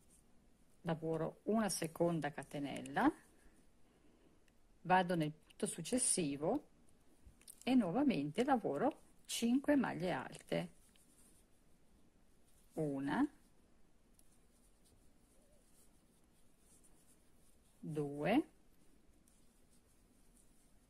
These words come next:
tre, quattro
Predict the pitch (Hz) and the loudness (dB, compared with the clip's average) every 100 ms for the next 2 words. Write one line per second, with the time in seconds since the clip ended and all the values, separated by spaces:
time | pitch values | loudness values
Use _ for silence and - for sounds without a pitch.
0 | - - - - - - - - - - | -20 -20 -20 -20 -20 -20 -20 -20 -20 -20
1 | - - - - - 165 160 156 202 320 | -20 -20 -20 -20 -8 -2 0 4 4 4
2 | - - - - - - - - - - | 0 -20 -20 -20 -20 -20 -20 -20 -20 -20
3 | - - - - - - - - - - | -20 -20 -20 -20 -20 -20 -20 -20 -20 -20
4 | - - - _ - - - - - _ | -20 -20 -20 _ -20 -20 -20 -20 -20 _
5 | - - - - - - - 175 151 - | -20 -20 -20 -20 -20 -12 -6 -4 -6 -6
6 | - 240 359 | 2 4 2